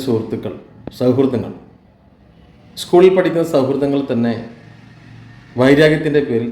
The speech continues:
തല്ലിക്കൊന്ന ഒരു സിറ്റുവേഷനിലൂടെ പോയിക്കൊണ്ടിരിക്കുകയാണ്. പത്രങ്ങളിലും മാധ്യമങ്ങളിലും സോഷ്യൽ മീഡിയയിലൊക്കെ അതിൻ്റെ ചർച്ച നമ്മൾ കേട്ടുകൊണ്ടിരിക്കുകയാണ്. അതിനിടയിലാണ്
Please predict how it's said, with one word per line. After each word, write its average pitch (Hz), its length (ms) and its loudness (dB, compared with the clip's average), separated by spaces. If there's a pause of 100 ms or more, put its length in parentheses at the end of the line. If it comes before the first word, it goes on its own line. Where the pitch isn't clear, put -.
തല്ലിക്കൊന്ന 104 460 -8 (200)
ഒരു 98 140 -8 (280)
സിറ്റുവേഷനിലൂടെ 113 680 -2
പോയിക്കൊണ്ടിരിക്കുകയാണ്. 98 720 -10 (880)
പത്രങ്ങളിലും 170 560 2 (160)
മാധ്യമങ്ങളിലും 151 600 0 (120)
സോഷ്യൽ 135 400 0
മീഡിയയിലൊക്കെ 127 500 0 (520)
അതിൻ്റെ 131 220 0 (120)
ചർച്ച 131 380 -2 (200)
നമ്മൾ 120 160 -2 (140)
കേട്ടുകൊണ്ടിരിക്കുകയാണ്. 110 680 -6 (840)
അതിനിടയിലാണ് 170 600 4